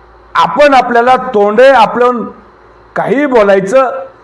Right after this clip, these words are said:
हे सुद्धा अतिशय बकवास आहे.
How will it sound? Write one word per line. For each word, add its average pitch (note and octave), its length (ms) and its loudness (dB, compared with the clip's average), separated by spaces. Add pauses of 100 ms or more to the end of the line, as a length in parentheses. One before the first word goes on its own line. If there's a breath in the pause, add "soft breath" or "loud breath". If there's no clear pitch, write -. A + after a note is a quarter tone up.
(180)
हे E3+ 320 0
सुद्धा G3+ 640 -4
अतिशय G3 580 -2 (680)
बकवास F3+ 680 0
आहे. E3+ 220 -4